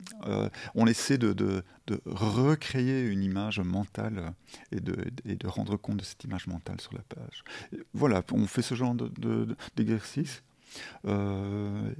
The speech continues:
et puis après, il y a des moments d'observation et on, on essaie de trouver un rythme aussi entre les moments d'arrêt, les moments de déplacement. Euh, il y a, il y a des, des randonnées qui sont plus aventurières, aventureuses, et des randonnées qui sont plus, euh,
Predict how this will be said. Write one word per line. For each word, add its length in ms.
et 80
puis 240
après, 220
il 20
y 20
a 40
des 80
moments 280
d'observation 920
et 80
on, 120
on 60
essaie 140
de 80
trouver 300
un 120
rythme 340
aussi 320
entre 200
les 80
moments 320
d'arrêt, 680
les 160
moments 260
de 80
déplacement. 840
Euh, 140
il 80
y 60
a, 80
il 80
y 60
a 80
des, 200
des 80
randonnées 600
qui 80
sont 180
plus 300
aventurières, 1120
aventureuses, 840
et 60
des 140
randonnées 420
qui 120
sont 320
plus, 280
euh, 60